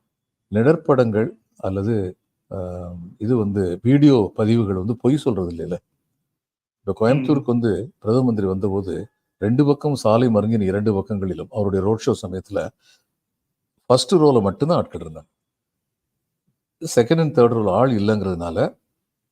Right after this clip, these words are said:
Speaker 2: ம்.
Speaker 1: ஒட்டுமொத்தமா குமிஞ்சிருந்த தொண்டர்களை அந்த மோதியுடைய கார் போற இடத்துல எல்லாம் "ஓடி ஓடி போங்க, சைடுல போய் நில்லுங்கன்னு" சொல்லி இருந்திருப்பாங்க போல. அது மாதிரி வந்து நின்னாங்க. இதை நம்ம பார்த்தோம், எல்லாருமே பார்த்தாங்க.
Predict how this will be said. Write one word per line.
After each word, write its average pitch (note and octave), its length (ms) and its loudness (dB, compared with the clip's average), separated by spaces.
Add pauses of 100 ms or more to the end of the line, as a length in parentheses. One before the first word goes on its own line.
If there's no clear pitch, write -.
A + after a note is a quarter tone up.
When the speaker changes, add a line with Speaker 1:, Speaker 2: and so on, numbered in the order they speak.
(460)
Speaker 2:
ம். G#2 120 -10
Speaker 1:
ஒட்டுமொத்தமா D3+ 640 -2
குமிஞ்சிருந்த C3 400 -2
தொண்டர்களை A2+ 600 0 (280)
அந்த A2 200 0
மோதியுடைய B2 520 2
கார் A#2+ 280 0
போற C3 240 0
இடத்துல A#2+ 160 -2
எல்லாம் A#2+ 200 2
"ஓடி A#2 220 2
ஓடி A2+ 200 0
போங்க, G2 320 -6
சைடுல A#2 240 0
போய் G#2+ 160 -4
நில்லுங்கன்னு" G2 280 -6
சொல்லி G2+ 240 -10
இருந்திருப்பாங்க F#2 400 -12
போல. F2 220 -18 (500)
அது B2+ 200 4
மாதிரி B2+ 180 2
வந்து G#2+ 180 -2
நின்னாங்க. F#2 260 -6
இதை D3 160 0
நம்ம F3 160 4
பார்த்தோம், D3+ 360 2
எல்லாருமே D3 300 2
பார்த்தாங்க. G#2 420 -6